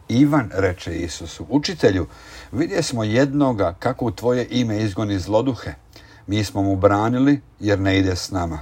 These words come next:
A Isus reče: „Na-, ne branite mu, jer nitko ne može učiniti nešto silno moje ime,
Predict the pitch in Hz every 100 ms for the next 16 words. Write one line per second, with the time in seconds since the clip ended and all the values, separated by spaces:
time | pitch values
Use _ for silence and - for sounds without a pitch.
0 | - - 92 95 87 - 95 92 90 -
1 | - _ _ - 101 90 90 107 117 117
2 | 90 87 82 80 - - - - - _
3 | _ - 120 120 147 156 - - 95 95
4 | 92 90 85 - 98 98 - 90 101 -
5 | 85 - - 123 98 87 87 92 101 90
6 | - 117 143 147